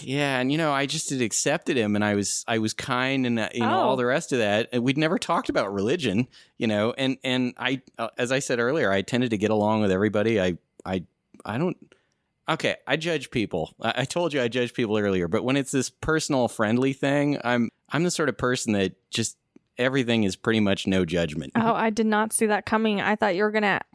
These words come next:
Speaker 2: act like I did and so many other people, like, "Well,
Speaker 1: Well, I
Speaker 2: are you
Speaker 1: did.
Speaker 2: sure?" <laughs>
Speaker 1: I did. I did. In this particular case, when he came out, I thought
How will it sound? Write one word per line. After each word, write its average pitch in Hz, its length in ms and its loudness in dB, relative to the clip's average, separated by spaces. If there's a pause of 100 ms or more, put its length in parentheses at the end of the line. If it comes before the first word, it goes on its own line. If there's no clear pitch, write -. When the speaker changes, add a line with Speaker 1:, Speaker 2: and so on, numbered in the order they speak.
Speaker 2:
act 214 260 -2
like 208 220 0 (100)
I 220 260 0
did 208 180 0
and 202 180 0
so 208 140 -2
many 208 260 0
other 208 220 0
people, 185 460 -2
like, 180 420 0
"Well, 269 480 0 (280)
Speaker 1:
Well, - 200 0
I 104 80 4
Speaker 2:
are 101 80 2
you 104 80 2
Speaker 1:
did. 196 100 4
Speaker 2:
sure?" 277 340 2 (240)
<laughs> - 220 -8
Speaker 1:
I - 120 0
did. 143 520 0
I 139 80 0
did. 151 300 0
In 131 100 2
this 151 160 2
particular 160 480 2
case, 143 340 0
when 139 120 2
he 123 60 2
came 135 300 0
out, 123 360 0 (160)
I 113 100 2
thought 113 440 0